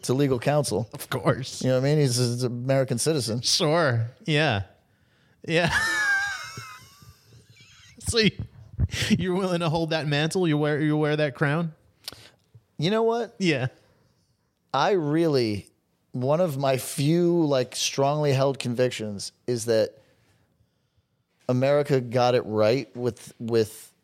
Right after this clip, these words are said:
Speaker 1: that particular end of the legal system.
Speaker 2: I agree.
Speaker 1: You, you, you deserve the <laughs> right, you,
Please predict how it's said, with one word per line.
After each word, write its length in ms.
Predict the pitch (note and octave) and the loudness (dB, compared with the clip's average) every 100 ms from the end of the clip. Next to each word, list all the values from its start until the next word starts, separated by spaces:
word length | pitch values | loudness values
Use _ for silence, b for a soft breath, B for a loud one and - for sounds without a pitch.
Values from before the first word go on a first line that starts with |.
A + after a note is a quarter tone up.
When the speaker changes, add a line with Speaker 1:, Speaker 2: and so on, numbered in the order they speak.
| _ | _
Speaker 1:
that 320 | B2 A#2+ A#2 A#2 | -6 0 0 0
particular 520 | B2 B2 A#2 A2+ A2 | -4 -2 2 2 4
end 180 | A2 G#2+ | 2 0
of 80 | |
the 60 | G#2+ | -2
legal 240 | G#2 G#2 | -2 -2
system. 380 | G2 G2+ - G2+ - | -4 -8 -10 -14 -6
Speaker 2:
I 140 | C#3+ | 0
agree. 380 | D#3+ D3 G#3+ C#4+ | 2 2 2 2
Speaker 1:
You, 220 | E3 B2 A#2 | 2 0 -2
you, 300 | B2 B2+ - | -2 -2 -2
you 440 | B2 B2+ B2+ A#2 - | -4 0 0 -2 -8
deserve 920 | B2+ B2 B2 C3+ D3 E3 F3 E3 - | -2 -2 0 2 2 4 2 0 -6
the 120 | C3+ C3 | 0 2
<laughs> 200 | C#3+ - | 2 0
right, 100 | F3+ | -2
you, 180 | C#3+ | 0